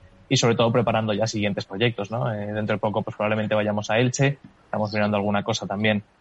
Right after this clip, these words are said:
eh, eh, aquí en Madrid, estamos mirando, eh, bueno, pues por, por toda España, como sabes, no paramos. Así que, eh, bueno, muy ilusionados con, con lo que viene en septiembre. También anunciaremos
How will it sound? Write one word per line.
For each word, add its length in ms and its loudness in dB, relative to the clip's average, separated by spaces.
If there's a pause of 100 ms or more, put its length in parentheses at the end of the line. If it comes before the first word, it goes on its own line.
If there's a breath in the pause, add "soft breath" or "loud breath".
(200)
eh, 440 2 (300)
eh, 220 -2
aquí 200 -2
en 60 0
Madrid, 380 4
estamos 340 -2
mirando, 920 2
eh, 100 -6
bueno, 220 -10
pues 140 -8
por, 160 -8
por 160 0
toda 180 4
España, 320 0
como 140 -2
sabes, 240 2
no 100 2
paramos. 380 -2
Así 220 -2
que, 460 4
eh, 800 -8
bueno, 180 0
muy 160 4
ilusionados 520 4
con, 480 0
con 120 -2
lo 100 -2
que 80 2
viene 160 2
en 40 -2
septiembre. 440 2
También 260 -2
anunciaremos 560 2